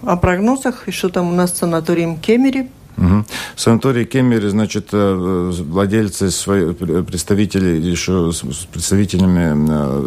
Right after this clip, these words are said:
Speaker 2: э, встречались, говорили.
Speaker 1: Это уже российские сейчас.
Speaker 2: Да, да, да, э, конечно. И, э, ну, есть вот эти планы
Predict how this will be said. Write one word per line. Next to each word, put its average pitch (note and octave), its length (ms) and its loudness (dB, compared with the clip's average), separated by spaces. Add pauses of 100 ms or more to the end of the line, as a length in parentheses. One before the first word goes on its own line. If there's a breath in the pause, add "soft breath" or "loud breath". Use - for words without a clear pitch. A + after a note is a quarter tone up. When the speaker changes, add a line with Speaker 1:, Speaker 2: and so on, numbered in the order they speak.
(180)
Speaker 2:
э, C#2 60 -6
встречались, B2+ 720 -2
говорили. A#2 520 0 (420 loud breath)
Speaker 1:
Это G3+ 180 2
уже A3 120 2
российские G#3 600 -2
сейчас. - 80 0
Speaker 2:
Да, G#2+ 180 4
да, G2+ 140 -2
да, G2 220 -4 (120)
э, A2 200 0
конечно. G#2+ 600 0
И, A#2+ 300 2
э, A2 580 0 (420)
ну, A2 120 4
есть B2+ 300 0
вот G#2+ 140 -2
эти G#2+ 200 -4
планы B2+ 500 0